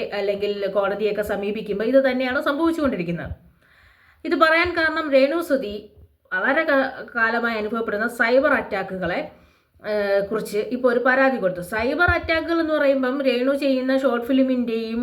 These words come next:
ഫോട്ടോഷൂട്ടിൻ്റെയും താഴെ വന്ന് പറയുന്ന മോശം കമൻറ്റുകളെ കുറിച്ചല്ല രേണു കംപ്ലയിന്റ് ചെയ്യാൻ പോയത്.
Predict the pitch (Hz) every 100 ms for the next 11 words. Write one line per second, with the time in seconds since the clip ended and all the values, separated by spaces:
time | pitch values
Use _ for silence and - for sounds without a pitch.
0 | 240 233 226 247 262 269 262 247 247 240
1 | 214 202 226 240 214 214 226 262 - -
2 | _ 220 220 226 226 226 233 294 - 208
3 | 220 226 262 254 226 226 226 233 240 240
4 | 233 226 226 208 277 254 196 196 185 180
5 | 180 185 190 165 156 160